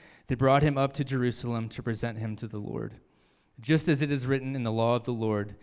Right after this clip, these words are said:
every firstborn male will be dedicated to the Lord, and to offer a sacrifice according to what is stated in the law of the Lord, a pair of turtle doves or two young pigeons.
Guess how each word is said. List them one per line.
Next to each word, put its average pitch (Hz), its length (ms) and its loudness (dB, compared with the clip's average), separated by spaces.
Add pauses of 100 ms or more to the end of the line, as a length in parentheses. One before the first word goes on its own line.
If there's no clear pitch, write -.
(240)
every 139 280 0
firstborn 135 600 -2
male 117 240 2
will 120 140 0
be 117 100 -4
dedicated 107 580 -4
to 110 80 -8
the 113 120 -8
Lord, 113 400 -4 (500)
and 123 120 -4
to - 80 0
offer 135 320 2
a 127 80 2
sacrifice 131 840 -2
according 139 400 0
to 135 140 -4
what 123 140 0
is 117 120 -2
stated 139 400 0
in 139 160 -2
the 135 80 2
law 120 280 4
of 127 100 -2
the 135 80 -2
Lord, 104 480 -2 (280)
a 110 60 -8
pair 127 280 0
of 117 200 -4
turtle 117 320 -2
doves 104 420 -4
or 110 60 -8
two 113 220 -8
young 104 320 -8
pigeons. 104 580 -12